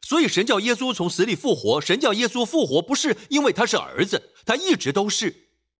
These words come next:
但神叫耶稣复活，因为我们称义，因为带着我们的罪的身体，三天前在十字架上，现在复活是完全无罪的。什么意思？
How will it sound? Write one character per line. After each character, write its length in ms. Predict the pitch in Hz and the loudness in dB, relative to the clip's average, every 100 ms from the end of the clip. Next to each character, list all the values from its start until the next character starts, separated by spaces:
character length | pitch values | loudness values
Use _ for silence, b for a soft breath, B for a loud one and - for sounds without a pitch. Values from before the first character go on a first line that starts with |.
| _ _ | _ _
但 100 | - | -2
神 240 | 214 - 143 | 0 0 0
叫 160 | 196 | 2
耶 120 | 180 202 | 2 0
稣 180 | 226 | 0
复 220 | 202 285 170 | 0 0 0
活， 240 | 107 139 | 0 0
因 160 | 220 262 | 0 0
为 100 | 175 | 0
我 160 | 101 | -4
们 100 | - | -10
称 280 | 90 156 185 | -4 -2 0
义， 260 | 196 123 _ | -2 -6 _
因 160 | 262 320 | 0 2
为 100 | 247 - | 0 0
带 180 | 359 320 | 0 2
着 140 | 214 | 2
我 240 | 196 165 170 | 0 2 2
们 100 | 254 | 2
的 100 | 233 | 0
罪 280 | - 370 202 | 2 0 0
的 100 | 160 | 0
身 240 | 330 339 | 0 -2
体， 220 | 180 104 b | -4 -8 b
三 280 | - - 311 | -8 -2 0
天 180 | 285 302 | 0 0
前 340 | - 131 185 | 0 0 0
在 280 | - 208 147 | 0 0 0
十 240 | 147 143 185 | -2 -2 -2
字 120 | 254 | 0
架 240 | 311 254 | 0 0
上， 360 | - 113 - _ _ _ _ _ _ _ _ _ _ - | 0 -4 -4 _ _ _ _ _ _ _ _ _ _ -6
现 180 | 277 | -2
在 120 | 214 180 | 0 0
复 260 | 320 240 | 2 0
活 240 | - 113 151 | 2 0 2
是 140 | 180 | 2
完 240 | 107 147 | 2 -2
全 180 | 233 156 | 0 -2
无 160 | 139 - | -2 -4
罪 300 | 269 269 - | -2 0 -2
的。 180 | - - _ _ - | -6 -20 _ _ -4
什 160 | - | -2
么 80 | 220 | 0
意 140 | 339 247 | 0 0
思？ 240 | - 92 | -2 -12